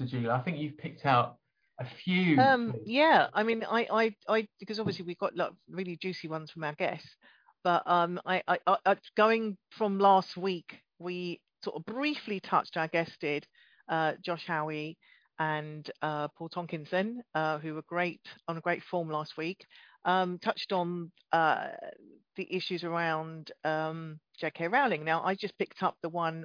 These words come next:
Speaker 2: where basically they've got a twentieth, um, anniversary, if, if,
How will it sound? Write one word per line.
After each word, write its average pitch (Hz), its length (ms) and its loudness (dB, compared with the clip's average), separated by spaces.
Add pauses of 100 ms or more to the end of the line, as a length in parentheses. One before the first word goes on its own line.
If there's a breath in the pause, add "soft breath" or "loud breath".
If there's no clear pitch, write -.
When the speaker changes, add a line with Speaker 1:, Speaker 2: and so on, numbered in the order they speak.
Speaker 2:
where 160 400 2 (680)
basically 214 480 -4
they've 190 240 0
got 339 160 4
a 262 40 4
twentieth, 262 600 -2 (400)
um, 180 360 2 (320)
anniversary, 180 880 0 (380)
if, 165 120 -6 (280)
if, 160 120 -2